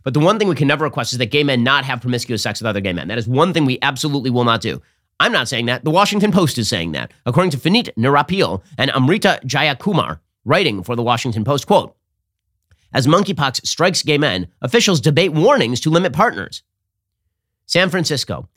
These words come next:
thousands of gay men clad in leather, latex, and often much less, partied along Folsom Street here last weekend during the annual Kink and Fetish Festival. Even after the city had just declared the monkeypox outbreak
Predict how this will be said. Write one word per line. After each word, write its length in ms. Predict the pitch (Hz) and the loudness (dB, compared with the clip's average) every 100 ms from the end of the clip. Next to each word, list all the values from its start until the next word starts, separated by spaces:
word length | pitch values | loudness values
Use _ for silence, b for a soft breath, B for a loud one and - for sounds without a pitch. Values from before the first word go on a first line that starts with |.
| _ | _
thousands 500 | 214 233 254 139 90 | 2 4 2 0 -2
of 80 | 107 | -2
gay 160 | 143 175 | 0 2
men 280 | 135 82 85 | 0 -2 -4
clad 320 | 160 147 98 | -2 0 -2
in 160 | 85 | -4
leather, 340 | 92 208 208 - | -2 0 -2 -2
latex, 380 | 127 170 165 139 | -2 0 -2 -4
and 100 | 123 | -4
often 240 | 151 175 104 | -2 -2 -2
much 220 | 101 - | -2 -2
less, 300 | 123 - - _ - | -2 -2 -12 _ -2
partied 300 | 226 277 196 | 2 2 2
along 240 | 143 156 | 0 0
Folsom 360 | 165 247 247 151 | 0 0 0 -2
Street 240 | - 92 | -2 -6
here 100 | 98 | -4
last 240 | 104 107 117 | -2 -4 -4
weekend 260 | 113 147 | -2 0
during 140 | 127 113 | 2 2
the 140 | 117 | 2
annual 240 | 156 160 147 | 0 0 2
Kink 260 | 233 208 - | 2 0 -2
and 120 | 175 | -2
Fetish 240 | 196 196 | -2 -2
Festival. 460 | 139 - 101 82 - _ b b b | -4 -6 -8 -10 -12 _ b b b
Even 160 | 220 214 | 2 4
after 240 | 165 190 | 2 0
the 80 | 165 | -4
city 220 | 151 151 | -4 -2
had 140 | 107 101 | -2 -2
just 180 | 196 | -2
declared 320 | - - 120 92 | -2 0 0 0
the 60 | |
monkeypox 500 | 131 190 135 127 113 | 0 0 -2 -4 -2
outbreak 320 | 113 110 117 | -4 -2 -6